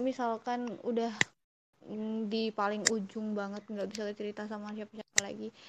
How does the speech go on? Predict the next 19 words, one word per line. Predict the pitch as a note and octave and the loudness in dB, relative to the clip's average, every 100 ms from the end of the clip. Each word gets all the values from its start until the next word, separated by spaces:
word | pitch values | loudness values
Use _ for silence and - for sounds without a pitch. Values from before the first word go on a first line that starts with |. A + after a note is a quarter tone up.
| _ _ _ - - | _ _ _ -20 -2
Ya | D#4+ | 4
udah, | F4 D4+ C#4 | 6 8 8
aku | B3+ | 4
keliling | B3 A#3+ G#3+ G#3+ G#3+ | 2 2 4 2 0
naik | G#3 F#3+ | 0 0
motor, | F#3+ F#3+ - G3+ G3+ | 0 -4 -4 -2 0
habis | G3+ G3+ G3+ | 0 -2 -4
itu | G#3 | -6
aku | G3+ G3+ | -8 -8
kemana, | G3+ G3+ G3 G3 F#3+ G3 G3+ | -10 -6 -6 -6 -4 -4 -2
makan. | G3+ G3 F#3+ - G3 G3 G3 G3 - - - - | -2 -4 -8 -10 -6 -4 -4 -8 -10 -14 -20 -2
Biasanya | - B3 C4 B3 C4 | 6 8 8 8 6
sih | D#4 C#4+ | 8 6
aku | C4+ C4 B3 | 6 6 6
ya, | G3+ G3 - - - | 4 0 -10 -20 -8
me | A#3+ B3 | 2 2
time-nya | A#3+ A#3 A#3 C4+ | 2 2 4 4
di | A#3+ | 4
McD. | G3 F#3+ - | 2 -4 -6